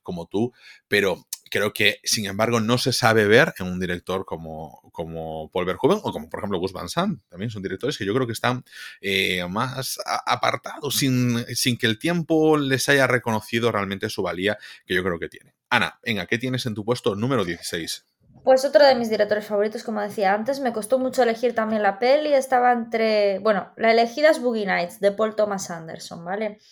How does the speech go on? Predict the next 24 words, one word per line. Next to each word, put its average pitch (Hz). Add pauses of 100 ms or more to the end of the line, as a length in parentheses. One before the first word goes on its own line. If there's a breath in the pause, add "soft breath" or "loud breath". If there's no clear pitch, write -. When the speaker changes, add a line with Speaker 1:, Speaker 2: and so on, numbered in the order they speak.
(220 soft breath)
Speaker 2:
Paul 233
Thomas 247
Anderson, 262
es -
que 240 (340 loud breath)
es 262
increíble 320
que 285
lo 277
haya 269
puesto 277
en 277
el 254
número 254
dieciséis, 214
pero 202
como 233
he 262
dicho, 220 (240)
he 262
intentado 254
en 220
este 262
primer 247